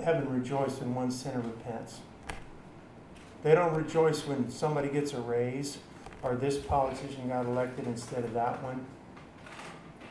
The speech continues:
or they get a new suit of clothes, or whatever. They rejoice in heaven when one sinner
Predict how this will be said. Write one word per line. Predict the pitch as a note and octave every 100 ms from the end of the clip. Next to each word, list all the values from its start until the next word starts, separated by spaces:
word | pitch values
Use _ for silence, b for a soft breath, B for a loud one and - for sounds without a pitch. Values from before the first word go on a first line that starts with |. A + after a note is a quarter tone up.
| -
or |
they | C#3
get | C#3 B2
a |
new | C3+ C3
suit | - B2
of | B2
clothes, | C#3+ C3+ C3 C#3 - - - - - -
or | C#3+
whatever. | B2 B2+ C3 C3 C3 B2+
They | C3
rejoice | C3 B2+ C3+ E3+ F#3 -
in | C#3+
heaven | C#3 D#3 D3 B2+
when | B2+ B2+
one | C#3
sinner | B2+ - D3+ C3